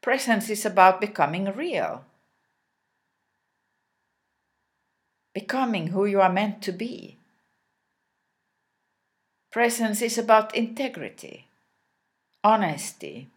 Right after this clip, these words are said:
standing in your truth, no matter what. And presence is about humility.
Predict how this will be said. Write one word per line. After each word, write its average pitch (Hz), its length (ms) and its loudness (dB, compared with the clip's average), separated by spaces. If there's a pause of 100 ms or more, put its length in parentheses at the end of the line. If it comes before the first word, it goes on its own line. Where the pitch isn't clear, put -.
(2250)
standing 156 800 0
in 170 160 -8
your 165 160 -4
truth, 160 720 -8
no 170 160 -6
matter 160 400 0
what. 156 600 -8 (2000)
And 180 180 -6
presence 202 560 4
is 156 200 -8
about 160 340 -6
humility. 160 800 -10